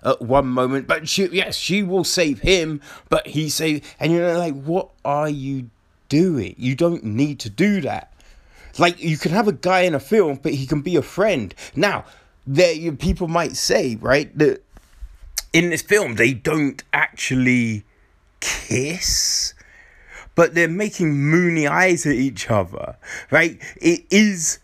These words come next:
a love interest. Just because you don't explicitly say it, the audience can see it,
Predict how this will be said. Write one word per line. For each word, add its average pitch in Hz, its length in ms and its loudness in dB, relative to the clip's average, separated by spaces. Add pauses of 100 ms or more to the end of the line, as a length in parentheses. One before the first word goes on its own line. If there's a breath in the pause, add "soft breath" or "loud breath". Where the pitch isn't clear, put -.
(260)
a 156 180 4
love 139 460 2 (240)
interest. 135 920 0
Just 196 260 2
because 196 320 0
you 185 100 -2
don't 160 380 0
explicitly 147 800 -4
say - 440 0
it, 120 440 -4 (1120 loud breath)
the 180 120 4
audience 220 380 2
can 156 200 -2
see 147 340 0
it, - 200 -10